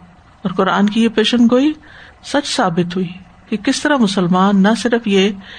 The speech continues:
کہ مکہ والوں پہ غالب آئے، مکہ فتح ہوا، بلکہ اس کے علاوہ کچھ ہی عرصے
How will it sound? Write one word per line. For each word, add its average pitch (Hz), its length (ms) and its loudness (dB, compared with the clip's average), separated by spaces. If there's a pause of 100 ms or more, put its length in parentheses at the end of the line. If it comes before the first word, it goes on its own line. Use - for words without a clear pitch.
(360)
کہ 214 100 0
مکہ 208 300 0
والوں 269 300 2
پہ 240 100 0
غالب 175 440 0
آئے، 165 280 -2 (720)
مکہ 175 320 -2
فتح 185 200 0
ہوا، 175 380 -4 (160)
بلکہ 185 280 0
اس 214 180 0
کے 202 140 0
علاوہ 185 400 0 (440)
کچھ 277 280 0
ہی 311 100 4
عرصے 262 260 -2